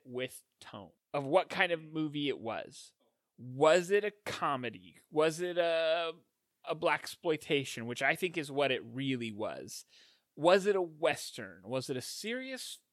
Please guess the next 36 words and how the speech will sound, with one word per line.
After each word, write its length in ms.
film? 480
Was 300
it 100
a 80
real 520
look 400
at 320
black 300
cowboys 560
in 140
the 80
South? 520
Like, 260
or 160
in 100
the 80
West? 580
Was 280
it 260
a, 100
a, 120
a 80
complete 500
fantasy? 960
Like, 280
I, 180
I'm 80
not 180
sure 240
it 300
knew. 500
I'm 80
not 160
sure 180
it 260
knew 340